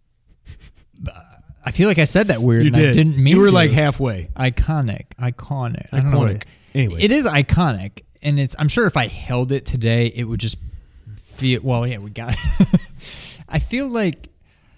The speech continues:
Speaker 1: <sighs> here's what worries me, is that I'm fine if it doesn't have the six button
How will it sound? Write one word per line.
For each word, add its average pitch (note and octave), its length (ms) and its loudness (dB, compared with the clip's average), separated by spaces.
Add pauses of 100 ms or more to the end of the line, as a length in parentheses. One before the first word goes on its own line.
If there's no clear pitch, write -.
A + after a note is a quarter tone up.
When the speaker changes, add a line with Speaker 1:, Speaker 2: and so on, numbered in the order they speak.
(1120)
Speaker 1:
<sighs> - 60 -18 (800)
here's C4+ 260 0
what F#3 120 2
worries C#3 500 2
me, G2+ 280 -4 (1200)
is C3+ 200 0
that D3+ 380 0 (1700)
I'm C4+ 180 -8
fine E3 720 -2 (1160)
if C#3 160 -2
it D3+ 120 0
doesn't D3 300 2
have C3 440 -2
the A#2+ 60 -6
six - 340 -6
button B2+ 520 -2